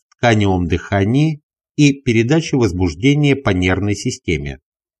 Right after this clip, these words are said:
Содержится в дрожжах, оболочках семян ржи, риса, гречневой, овсяной крупе, картофеле. При недостатке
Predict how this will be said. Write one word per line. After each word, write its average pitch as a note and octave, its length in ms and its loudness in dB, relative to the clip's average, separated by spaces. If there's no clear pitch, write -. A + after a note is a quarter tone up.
Содержится F#2+ 1040 0
в G2+ 100 -6
дрожжах, F#2 640 0
оболочках A#2 880 2
семян G2 540 -2
ржи, E2 540 -2
риса, A2 600 0
гречневой, B2 760 0
овсяной A2+ 560 0
крупе, E2+ 520 -4
картофеле. F2+ 760 -4
При G#2+ 180 4
недостатке E3 1000 0